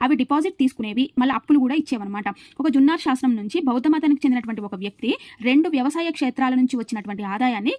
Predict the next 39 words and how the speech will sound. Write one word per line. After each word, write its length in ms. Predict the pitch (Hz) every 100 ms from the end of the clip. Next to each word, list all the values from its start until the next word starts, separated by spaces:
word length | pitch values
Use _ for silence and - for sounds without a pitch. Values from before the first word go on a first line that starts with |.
| -
కొనచిక 400 | 311 320 359 349
అను 200 | 339 269
పట్టణంలో 540 | 220 202 208 214 220 330 - - -
ఉన్న 160 | 254 254
శ్రేణిలో 380 | - 226 247
డిపాజిట్ 500 | 240 196 233 247 -
చేసి 220 | 208 214 427
దాని 180 | 262 262
మీద 180 | 277 302
వచ్చే 260 | 330 302 277
వడ్డీ 280 | 220 220
ద్వారా 300 | 269 220 214 370
చెట్లు, 220 | 339 - 240
వడ్డీని 420 | 240 - 254 285 - - -
చెట్లు 160 | 320 392
నాటేందుకు 420 | 392 285 262 277
ఉపయోగించాడు 460 | 262 247 233 233 202
అని 120 | 247
తెలుస్తుంది. 340 | 370 277 214
దేని 240 | 196 269 294
ద్వారా 240 | 269 262
అంటే 160 | 247 339
జున్నార్ 340 | 277 226 269
శాసనం 320 | 269 226 208
ద్వారా. 200 | 196 190 175 - -
ఓకేనా, 200 | 262 294 480
అంటే 140 | 277
ఒక 100 | 254
బౌద్ధ 200 | 233 233
మతానికి 360 | 269 269 247 254
చెందినటువంటి 320 | 226 220 202
ఒక 100 | 196
వ్యక్తి 300 | 190 196 - - - -
తనకున్నటువంటి 560 | 277 294 294 330 320 302
వ్యవసాయ 320 | 233 247 277
క్షేత్రాల 360 | - 247 233 226
ద్వారా 200 | 226 226
వచ్చినటువంటి 420 | 226 202 202 190
ఆదాయాన్ని 440 | 185 226 220 240